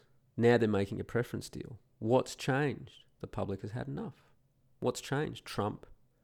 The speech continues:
Brexit, Le Pen, Geert Wilders, all of these things. I, I was in the gym and they had, they had the news on instead of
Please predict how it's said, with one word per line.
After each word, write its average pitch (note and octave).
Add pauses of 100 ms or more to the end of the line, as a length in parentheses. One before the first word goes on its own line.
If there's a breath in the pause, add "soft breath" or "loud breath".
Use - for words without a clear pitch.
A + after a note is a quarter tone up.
(140)
Brexit, - (200)
Le G#2
Pen, G2+ (440)
Geert G2+
Wilders, F#2+ (520 soft breath)
all A#2+
of G2+
these F#2+
things. - (2750 soft breath)
I, A#2+ (100)
I A#2
was B2
in C3
the A2
gym B2
and G2
they F#2+
had, A#2 (180)
they C3
had B2
the A2+
news A#2
on A2
instead G2+
of F#2+